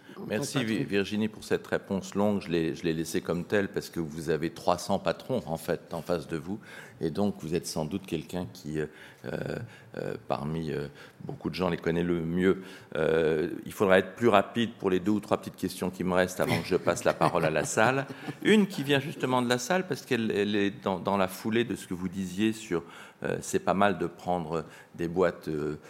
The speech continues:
Speaker 2: jeunes, et donc c'est cette question qui, quels sont vos critères déterminants dans le fait d'investir ou pas dans une société early stage, en reprécisant ce qui est, selon vous, euh, une société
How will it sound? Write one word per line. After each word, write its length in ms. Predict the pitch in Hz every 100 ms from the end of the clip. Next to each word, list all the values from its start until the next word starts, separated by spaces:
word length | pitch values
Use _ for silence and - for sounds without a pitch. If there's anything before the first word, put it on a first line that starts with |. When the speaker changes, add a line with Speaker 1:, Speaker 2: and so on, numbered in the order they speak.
| -
Speaker 2:
jeunes, 640 | 80 87 110 135 127 92 73 64
et 320 | 87 85 71
donc 340 | 85 98 98
c'est 120 | -
cette 220 | 87 92 -
question 520 | 92 - - 107 95 -
qui, 100 | - 80 - -
quels 160 | 98
sont 140 | - 113
vos 120 | 98
critères 400 | - 107 123 113
déterminants 640 | 95 101 95 95 101 131 139 - -
dans 100 | 90
le 60 | 98
fait 200 | 123 104
d'investir 680 | 92 90 92 - - 104 87 -
ou 100 | 110
pas 500 | - - 120 143 - - - - -
dans 140 | 92 92
une 240 | 92 92
société 720 | - 85 - 87 - 95 90 -
early 320 | 92 90 82
stage, 600 | 80 - 95 110 113 - - -
en 140 | 82
reprécisant 680 | 82 - 82 - 80 82 95
ce 120 | 92
qui 120 | - 82
est, 100 | -
selon 360 | - 78 73
vous, 280 | 73 87 95 - - - -
euh, 120 | 78 82
une 100 | 78
société 600 | - - 76 - 90